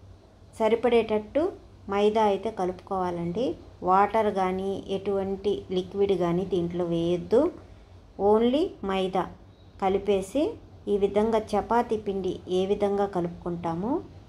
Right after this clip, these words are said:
ఆ విధంగా కలుపుకోండి. చపాతీ పిండి మోయన్లో కలుపుకోవచ్చు.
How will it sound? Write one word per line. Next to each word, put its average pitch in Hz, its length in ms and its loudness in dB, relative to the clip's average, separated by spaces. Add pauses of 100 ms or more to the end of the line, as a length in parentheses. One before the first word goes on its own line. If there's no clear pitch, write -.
ఆ 180 140 4
విధంగా 180 640 -2 (480)
కలుపుకోండి. 185 760 -2 (640)
చపాతీ 202 380 2
పిండి 202 500 -4 (1300)
మోయన్లో 202 500 2
కలుపుకోవచ్చు. 180 920 -4